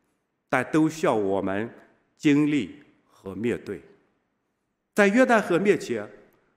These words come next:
我们就像当年的以色列人一样，会胆怯，会害怕，甚至会软弱。有些人肉体崩溃，精神崩溃，甚至自寻短见。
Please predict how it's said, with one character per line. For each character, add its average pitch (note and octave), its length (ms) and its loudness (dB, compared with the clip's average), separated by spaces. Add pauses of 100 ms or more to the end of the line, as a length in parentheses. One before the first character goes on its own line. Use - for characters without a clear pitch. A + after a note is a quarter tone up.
(320)
我 D#3+ 120 2
们 G3+ 100 2
就 A#3+ 160 2
像 F#3+ 260 2
当 A3+ 160 4
年 G3 160 4
的 F#3+ 60 0
以 D3+ 180 -2
色 G#3+ 160 0
列 G#3 160 2
人 A2+ 180 -2
一 A2+ 100 -8
样， D3 200 -2 (840)
会 G3 200 2
胆 G2 320 -6
怯， D3+ 280 -6 (720)
会 C3+ 120 0
害 C#3 240 -4
怕， - 320 -6 (880)
甚 C3+ 140 0
至 A#2+ 100 -6
会 C3 200 0
软 G2 260 -4
弱。 A2+ 220 -8 (800)
有 D3+ 180 4
些 A#3 180 4
人 E3+ 400 2 (200)
肉 F#3+ 240 4
体 A2+ 240 -8
崩 F3 260 -2
溃， E3 260 -2 (480)
精 A#3+ 240 0
神 D#3 220 2
崩 C#3 240 0
溃， C3+ 240 -2 (460)
甚 D3+ 200 2
至 A2 160 -6
自 D#3+ 240 -4
寻 B2+ 260 -2
短 E2+ 280 -6
见。 B2 220 -14